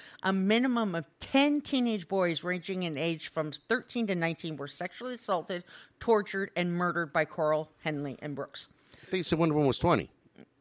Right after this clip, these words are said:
Speaker 1: This is in one year was ten.
Speaker 2: Oh, gotcha.
Speaker 1: In
Speaker 2: Okay.
Speaker 1: the three-year period, it was twenty-eight.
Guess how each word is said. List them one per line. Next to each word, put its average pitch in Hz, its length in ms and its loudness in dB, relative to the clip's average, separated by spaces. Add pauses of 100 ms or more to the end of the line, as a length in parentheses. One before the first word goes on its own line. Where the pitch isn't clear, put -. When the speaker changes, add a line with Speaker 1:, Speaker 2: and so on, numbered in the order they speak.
(120)
Speaker 1:
This 269 340 10
is - 180 2
in 233 280 6
one 233 240 8
year 240 320 4 (160)
was 190 180 2
ten. 151 340 4 (300)
Speaker 2:
Oh, 180 120 12
gotcha. 139 420 6
Speaker 1:
In 208 80 8
Speaker 2:
Okay. 220 80 6
Speaker 1:
the 196 80 6
three-year 226 400 2
period, 185 440 0
it - 60 -8
was 165 140 -8
twenty-eight. 156 460 -8